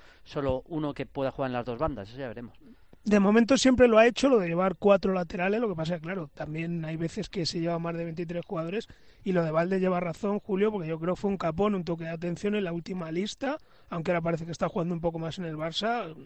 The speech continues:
Speaker 2: o espabila o mejora el rendimiento, o igual se queda sin, sin la Eurocopa después de haber ido tras la lesión de
Speaker 1: Sí,
Speaker 2: quien
Speaker 1: sí.
Speaker 2: se lesionó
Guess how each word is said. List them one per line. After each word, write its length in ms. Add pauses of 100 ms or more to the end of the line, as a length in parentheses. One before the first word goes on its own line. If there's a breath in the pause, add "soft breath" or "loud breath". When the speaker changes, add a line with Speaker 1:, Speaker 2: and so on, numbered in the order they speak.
(100)
Speaker 2:
o 180
espabila 540
o 60
mejora 340
el 60
rendimiento, 600
o 120
igual 240
se 160
queda 260
sin, 320
sin 180
la 60
Eurocopa 360
después 280
de 80
haber 200
ido 240 (480 soft breath)
tras 180
la 120
lesión 600
de 400
Speaker 1:
Sí, 60
Speaker 2:
quien 120
Speaker 1:
sí. 80
Speaker 2:
se 60
lesionó 340